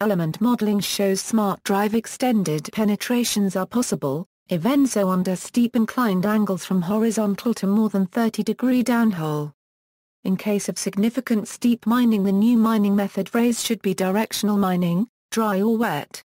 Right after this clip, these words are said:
dewatering is developed or cutting and dredging through screw transporters are proactive in developing roadmap of the leading global highwall mining company.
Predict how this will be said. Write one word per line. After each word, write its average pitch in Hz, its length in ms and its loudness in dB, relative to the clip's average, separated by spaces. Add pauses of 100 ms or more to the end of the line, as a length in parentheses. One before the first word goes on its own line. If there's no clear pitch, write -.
(120)
dewatering 214 640 0
is 175 120 -4
developed 214 480 -4
or 202 80 0
cutting 220 360 -2
and 214 120 2
dredging 202 360 -2
through 254 240 0
screw 208 360 -2
transporters 226 840 0
are 190 60 0
proactive 208 720 -2
in 175 120 -2
developing 202 540 0
roadmap 208 560 0
of 202 100 -6
the 196 80 -2
leading 190 440 0
global 220 440 0
highwall 233 480 2
mining 208 380 2
company. 151 640 -4